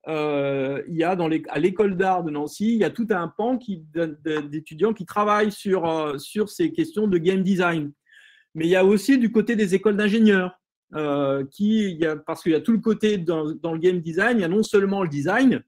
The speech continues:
donc est-ce que la, l'allure, le graphisme, et cetera du jeu, mais il y a aussi tout le moteur du jeu. Et là, il y a beaucoup d'étudiants qui sont en école d'ingénieurs qui travaillent là-dessus. Donc, en fait, surtout dans le game design, il peut y avoir d'un côté ce qui relève plus de l'interface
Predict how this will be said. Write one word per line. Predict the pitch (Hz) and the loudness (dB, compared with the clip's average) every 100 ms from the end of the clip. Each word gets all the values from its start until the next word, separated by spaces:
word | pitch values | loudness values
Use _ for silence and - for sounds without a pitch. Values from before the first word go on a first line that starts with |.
| - | -6
donc | 147 147 156 | -4 -4 -2
est-ce | 147 143 | -4 -2
que | 156 | -2
la, | 139 135 139 143 | 0 0 0 -2
l'allure, | 131 143 147 165 185 180 | -2 -2 -2 2 2 2
le | 139 139 | 0 -2
graphisme, | 139 147 - 175 156 | -2 -4 -4 -8 -6
et | 147 | -6
cetera | 151 143 147 139 | -6 -6 -4 -4
du | 131 | -4
jeu, | 156 247 269 _ | -4 -4 -6 _
mais | - | -4
il | 156 | 2
y | |
a | 165 | 2
aussi | 170 240 | 2 0
tout | 220 202 | 0 4
le | 170 | 6
moteur | 190 226 233 208 | 6 6 4 2
du | 175 | 0
jeu. | 156 214 285 285 _ - | 2 2 2 -4 _ -4
Et | 156 | 0
là, | 214 269 | 2 2
il | 226 | 2
y | |
a | 202 | 0
beaucoup | 180 196 247 | -2 -2 -2
d'étudiants | 214 208 202 180 196 196 | -4 -4 -6 -2 -2 -4
qui | 170 | -8
sont | - | -8
en | 165 | -6
école | 165 190 175 | -6 -6 -4
d'ingénieurs | 156 165 202 226 | -4 -4 -4 -6
qui | 170 | -10
travaillent | - 170 170 | -8 -4 -2
là-dessus. | 175 170 - 143 _ _ _ - | -2 -4 -10 -16 _ _ _ -6
Donc, | 147 | -2
en | 190 | 2
fait, | 254 | 2
surtout | - 208 - 247 254 | 2 -4 0 2 2
dans | 190 | 2
le | 190 | 2
game | 220 226 | 4 4
design, | 190 180 208 269 | 2 0 2 2
il | 247 | 2
peut | 196 | 2
y | 196 | 0
avoir | 196 196 | 0 -2
d'un | 196 | -2
côté | 202 226 214 233 | -2 -4 -4 -4
ce | 220 | -4
qui | - 185 | -4 -2
relève | 180 202 202 - | 0 0 -2 0
plus | 247 247 - | 0 0 -2
de | 156 | -2
l'interface | 165 165 165 - 247 349 - | -2 -4 -6 -2 -4 -4 -12